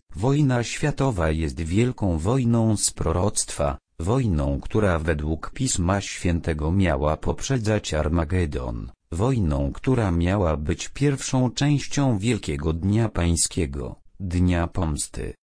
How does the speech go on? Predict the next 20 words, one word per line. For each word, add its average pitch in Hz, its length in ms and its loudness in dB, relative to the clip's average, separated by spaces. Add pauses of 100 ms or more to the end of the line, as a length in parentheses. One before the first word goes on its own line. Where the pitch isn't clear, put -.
(280)
Biblia 87 560 2
mówi 85 420 0
o 78 100 2
niej 78 280 0
w 78 160 -8
wielu 101 340 2
miejscach. 69 960 -4 (420)
Oto 117 340 2
najważniejsze 92 1000 0
z - 120 -4
tych - 220 -4
odniesień. 73 760 0 (280)
Joela 87 540 0
rozdział 92 560 0
trzeci, 87 560 -2
wersety 87 720 0
od 80 140 0
dziewiątego 80 840 0
do 80 220 0
czternastego, 87 1080 -4